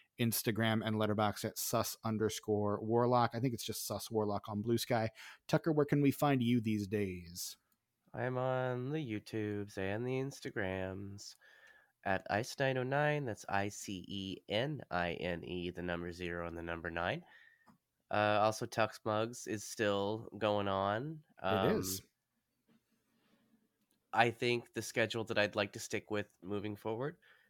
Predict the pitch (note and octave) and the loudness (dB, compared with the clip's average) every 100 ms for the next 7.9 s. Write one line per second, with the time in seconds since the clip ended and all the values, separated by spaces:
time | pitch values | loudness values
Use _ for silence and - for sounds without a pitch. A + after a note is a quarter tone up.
0 | _ _ _ - G#2+ - G#2 F#2 F2 - | _ _ _ -6 -4 -2 -2 0 -4 -8
1 | _ G2+ - F#2+ - G3+ F#3 F2+ - F2 | _ -12 -4 -4 -4 -4 -4 -6 -8 -8
2 | - F3 - - - _ _ _ _ _ | -8 -10 -12 -14 -18 _ _ _ _ _
3 | _ - G2+ A2+ F#3+ - _ _ _ _ | _ -6 -6 -4 -8 -8 _ _ _ _
4 | _ _ _ _ _ _ - E3 B2 G#2+ | _ _ _ _ _ _ 8 8 8 4
5 | - A2+ A2+ G#2+ G#2 A2+ C#3 - _ _ | 4 -2 -2 0 0 0 -2 -8 _ _
6 | _ - F#2+ G2+ - A#2+ A#2 - G#2+ G2 | _ 0 2 2 -2 0 0 2 2 2
7 | F#2+ F#2+ - - G#2+ G2+ G#2+ G#2 G2 | 2 0 0 0 0 -2 -2 0 -2